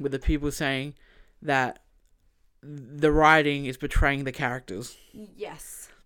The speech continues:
Speaker 1: Because let's just talk about what happens in this episode. It starts off and we lose our pal, Varys.
Speaker 2: Straight away, which actually really made me sad. Hit me a lot harder than what I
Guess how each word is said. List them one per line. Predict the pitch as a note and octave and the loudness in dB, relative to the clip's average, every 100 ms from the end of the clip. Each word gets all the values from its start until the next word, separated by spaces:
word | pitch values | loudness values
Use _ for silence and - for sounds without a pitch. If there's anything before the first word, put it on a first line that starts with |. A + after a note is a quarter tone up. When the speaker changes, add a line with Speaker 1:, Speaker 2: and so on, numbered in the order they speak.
| _ | _
Speaker 1:
Because | D3+ D#3 C#3 C#3 | 0 2 2 4
let's | G3+ A#3+ | 4 4
just | G3 | 2
talk | F#3+ D3+ | 2 2
about | D3+ C3+ | 4 2
what | B2+ C#3 | 4 2
happens | C#3 D3 C3+ | 2 0 -8
in | |
this | C3+ | -6
episode. | B2 B2+ D3 C#3+ | -6 -4 2 2
It | D3+ | 4
starts | A3 G#3 - | 6 6 8
off | D3+ D3 - - - - | 4 4 0 -14 -18 -18
and | - D3+ D3 | -6 -4 0
we | C#3+ | 2
lose | D#3+ F3+ F#3+ | 8 10 10
our | E3+ | 8
pal, | D3+ F3+ C#3 C#3+ C#3 C#3 - - | 8 8 8 4 0 -6 -14 0
Varys. | D3 D3 C#3+ C#3+ - - - - | 4 6 4 2 -6 -14 -20 -20
Speaker 2:
Straight | - G#4 G#4 | -12 -4 -4
away, | F#4+ D4 C4+ C4 | 0 2 2 2
which | C#4+ - | -4 -4
actually | E4 - C5 A#4+ | -4 -4 -4 -4
really | A#3+ C4 C4 B3+ | -4 -6 -6 -4
made | B3 G#3+ G#3+ | -4 -4 -6
me | G#3 G3+ | -10 -14
sad. | - F3+ F3 E3 | -10 -6 -4 -4
Hit | B3+ E4 | -6 -6
me | |
a | E4+ | -2
lot | D4+ G#3+ | -2 0
harder | G3+ G3 G3+ | 0 0 -4
than | F#3 | -10
what | F3 | -8
I | E3+ F3 | -8 -8